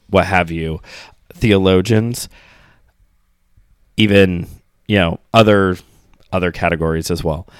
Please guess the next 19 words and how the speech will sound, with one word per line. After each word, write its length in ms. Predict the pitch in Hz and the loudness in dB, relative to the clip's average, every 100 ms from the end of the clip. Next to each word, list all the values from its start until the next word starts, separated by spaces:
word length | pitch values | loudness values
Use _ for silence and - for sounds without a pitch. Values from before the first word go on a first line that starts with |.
| - _ | -20 _
uh, 60 | 95 | 0
other 480 | 92 85 95 90 85 _ - | 2 4 2 2 -2 _ -6
peoples 520 | 90 82 80 80 - _ _ - | -4 -4 -4 -6 -12 _ _ -6
as 160 | 98 98 | -4 2
well. 380 | 90 80 78 - - - - | 2 2 -2 -8 -20 -20 -10
I 120 | 107 | -8
just 380 | 107 113 110 - - | 0 2 2 -2 -12
haven't 380 | - - 143 185 | -10 -4 -2 0
been 140 | 180 123 | -2 0
able 320 | 117 113 107 | 0 0 -2
to 600 | - 104 95 92 92 - _ _ _ _ _ _ _ _ _ _ _ _ | -2 -2 0 2 0 -2 _ _ _ _ _ _ _ _ _ _ _ _
figure 360 | - 120 110 104 | -4 0 2 4
out 260 | 95 - | 2 -2
how 300 | - - 101 | -8 -4 -4
to 180 | 95 101 | -4 -8
do 360 | 90 90 90 85 | -8 -8 -6 -6
it 140 | - - | -8 -12
well 580 | 98 82 85 78 78 | -10 -2 -2 -2 -8
yet. 560 | 78 - - - - | -12 -14 -14 -18 -18